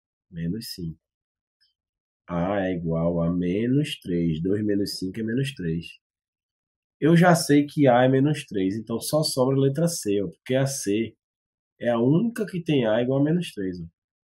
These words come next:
As outras não.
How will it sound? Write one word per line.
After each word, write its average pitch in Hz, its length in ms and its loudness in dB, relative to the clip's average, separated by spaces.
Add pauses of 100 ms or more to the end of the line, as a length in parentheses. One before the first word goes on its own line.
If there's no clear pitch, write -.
(1400)
As 107 180 -8
outras 151 300 -4
não. 143 240 -8